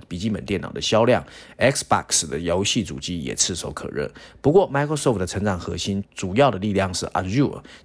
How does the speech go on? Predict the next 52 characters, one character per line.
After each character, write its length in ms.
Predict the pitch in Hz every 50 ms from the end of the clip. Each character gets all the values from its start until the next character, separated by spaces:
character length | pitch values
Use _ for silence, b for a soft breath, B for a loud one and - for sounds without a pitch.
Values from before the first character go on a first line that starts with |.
| B
云 220 | - 90 95 98 104
端 200 | 110 110 110 107
的 60 | 101
业 240 | 90 90 92 90 71
务 220 | - 85 82 - B B B B
及 160 | B - 107
客 240 | 107 - - 139 123
户 140 | 113 123 107
加 240 | 92 - 107 104 104
速 160 | - - 107
采 160 | - - -
用 120 | - 87 87 92 -
云 160 | 92 90 87
端 220 | 90 98 95 95 90
版 120 | 76 -
本 100 | - -
的 60 | - -
软 220 | - - - - -
体， 180 | - - - - B B B B
包 140 | B 98 104
括 100 | 101 101
Office 480 | - - 101 104 101 - 73 - - -
和 140 | - - 90 85
Teams 380 | - - - 139 107 - - -
通 200 | - - 90 87 87
讯。 200 | - - 85 - B B B B B B
对 160 | 160 156 139
于 60 | 127
希 160 | 123 - 147
望 180 | 143 135 120 120
规 180 | - 127 123
避 120 | 123 120 113
风 200 | 107 - 113 110
险 120 | 104 104
的 60 | -
投 160 | - - - 87
资 100 | 82 101
人 80 | 92 85
来 160 | 82 78 -
说， 320 | - - 101 90 87 90 B B B B B B
Microsoft 480 | 110 120 135 139 - - - 110 85 87
遭 200 | - - 101 104
遇 80 | 101
的 80 | 90 87
监 200 | 82 - 95 95
管 160 | 92 80 71
风 160 | - - 90
险 120 | 90 - -
是 120 | - -
最 180 | - - 80 71
低 200 | 67 - 65 -
的。 140 | - -